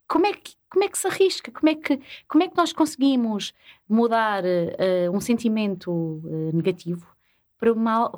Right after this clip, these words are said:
para algo tão maior e tão, tão importante?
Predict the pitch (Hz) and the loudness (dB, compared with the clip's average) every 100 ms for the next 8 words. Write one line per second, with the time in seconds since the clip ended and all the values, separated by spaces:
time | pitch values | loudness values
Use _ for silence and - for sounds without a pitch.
0 | - - 240 240 233 208 - 262 254 254 | -10 -2 0 2 -2 -6 -6 0 2 2
1 | 269 285 233 202 - 214 208 202 196 190 | 2 0 -2 -6 -2 -2 0 -2 -4 -6
2 | - _ _ _ 220 214 185 - - 160 | -10 _ _ _ -2 -2 -4 -8 -4 -4
3 | 151 - | -4 -14